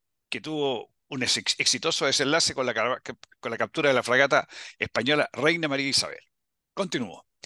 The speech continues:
El artículo cinco de la orden de zarpe número uno establece como misión la de ap-, apresar transportes españoles, en tanto que el seis dice:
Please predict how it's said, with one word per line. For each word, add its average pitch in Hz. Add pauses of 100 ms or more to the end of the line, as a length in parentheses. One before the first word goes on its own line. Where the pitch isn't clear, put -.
(540)
El 185
artículo 254
cinco 254
de 120
la 135
orden 156
de 147
zarpe -
número 131
uno 185 (480)
establece 156
como 196
misión 196 (200)
la 127
de 127
ap-, 117 (120)
apresar 139
transportes 180
españoles, 165 (500)
en 131
tanto 180
que 135
el 120
seis 190
dice: 170